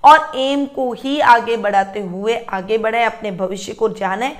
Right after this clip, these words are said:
और थोड़ा सा सीरियसनेस से अपनी पढ़ाई में लगे, क्योंकि मन इस समय चंचल रहेगा। आपका मन थोड़ी देर पढ़ाई में लगेगा, फिर लगेगा कुछ और काम कर लूँ, तो ऐसा काम बिल्कुल भी ना करना है। भ्रमित होने की आवश्यकता नहीं है। समय का सदुपयोग करते हुए अपने पढ़ाई पर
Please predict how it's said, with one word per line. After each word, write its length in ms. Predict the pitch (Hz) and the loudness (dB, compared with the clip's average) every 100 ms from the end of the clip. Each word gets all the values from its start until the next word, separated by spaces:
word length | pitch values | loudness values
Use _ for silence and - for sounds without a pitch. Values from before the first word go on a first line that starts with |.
| - - - | -18 -20 2
और 120 | 294 294 | 2 4
थोड़ा 200 | 330 349 | 4 4
सा 120 | 349 | 4
सीरियसनेस 760 | - 320 302 339 - 269 240 | -2 -2 0 -2 -2 -6 -6
से 100 | - | -2
अपनी 220 | 233 233 202 | -2 -2 -6
पढ़ाई 320 | 196 180 180 | -2 -2 -2
में 120 | 185 | -4
लगे, 240 | 175 170 | -6 -8
क्योंकि 520 | 185 - - - 285 294 | -10 -12 -18 -8 -4 -4
मन 320 | 240 269 320 - | 2 2 2 -8
इस 140 | - | -8
समय 220 | 254 220 | -8 -6
चंचल 440 | 208 - 208 202 277 | -8 -6 -6 -2 0
रहेगा। 300 | 277 277 277 | 4 6 8
आपका 320 | 262 - 254 | 6 4 0
मन 200 | 226 247 | 0 -4
थोड़ी 220 | 240 233 | -4 -8
देर 180 | 247 294 | -2 -2
पढ़ाई 260 | 294 269 277 | 2 2 2
में 100 | 277 | -2
लगेगा, 320 | 269 277 277 | -2 -2 -4
फिर 180 | 269 262 | -4 -6
लगेगा 380 | 240 240 240 | -6 -6 -6
कुछ 260 | 233 233 220 | -8 -10 -6
और 140 | 190 | -6
काम 240 | 190 185 175 | -4 -8 -6
कर 120 | 180 | -8
लूँ, 140 | 175 - - - - | -10 -12 -20 -20 -8
तो 180 | 190 | -4
ऐसा 300 | - 285 277 | 0 2 2
काम 260 | 320 254 233 | 0 0 -2
बिल्कुल 280 | 220 214 240 | -6 -8 -8
भी 120 | 240 | -6
ना 100 | 240 | -8
करना 260 | 240 247 247 | -6 -4 -4
है। 80 | 269 - - - | -6 -16 -16 -6
भ्रमित 300 | 254 320 302 | -4 -4 -4
होने 180 | 262 | -4
की 100 | 254 | 0
आवश्यकता 400 | 254 233 262 - | 0 -2 -6 -4
नहीं 220 | 254 247 254 | -2 -2 -6
है। 60 | |
समय 260 | 247 214 214 | -6 -6 -4
का 120 | 226 | -6
सदुपयोग 520 | 220 202 196 202 214 | -6 -10 -8 -6 -4
करते 220 | 214 196 | -6 -2
हुए 100 | 214 | -2
अपने 220 | 214 214 208 | -2 -4 -8
पढ़ाई 320 | - 196 196 | -2 0 0
पर 180 | 196 | -2